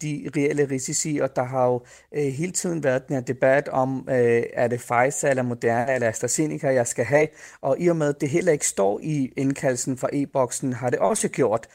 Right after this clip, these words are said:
at folk har været tilbageholdende med at bestille en tid. Øh, så de reelle risici, de er der, og ud over det, øh, kan der være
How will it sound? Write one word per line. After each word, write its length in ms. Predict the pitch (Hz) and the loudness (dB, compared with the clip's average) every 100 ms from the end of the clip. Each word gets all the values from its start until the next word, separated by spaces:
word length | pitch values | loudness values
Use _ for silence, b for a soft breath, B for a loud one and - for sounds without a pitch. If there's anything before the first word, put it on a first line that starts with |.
| B B | B B
at 200 | 135 127 | -6 -6
folk 340 | - 143 127 - | -2 0 0 -2
har 500 | 131 120 117 - 127 | 4 6 4 2 -2
været 180 | 127 117 | 0 0
tilbageholdende 760 | - 120 123 139 123 117 117 | 0 2 2 2 0 0 -2
med 280 | 113 107 113 | -2 0 -2
at 120 | - _ | -4 _
bestille 380 | 123 - 120 123 | -8 -4 -4 -4
en 140 | 113 | -4
tid. 280 | - 135 - B B B | -2 -2 -4 B B B
Øh, 140 | - 127 | -2 2
så 160 | - | 0
de 180 | 127 143 | 0 0
reelle 360 | 147 208 220 202 | 4 6 4 2
risici, 720 | 190 202 - 175 - 175 165 | -2 -4 -8 -6 -4 -4 -4
de 160 | 190 - - | -8 -6 0
er 180 | 147 170 | 2 2
der, 80 | |
og 360 | 208 - 147 - | 0 2 0 2
ud 160 | 277 277 | -2 2
over 240 | 143 117 | 2 2
det, 260 | 120 120 117 B B B | -2 -2 -4 B B B
øh, 80 | 123 - | -8 -4
kan 140 | 143 | 0
der 80 | 127 | 0
være 340 | 123 110 113 | 2 4 4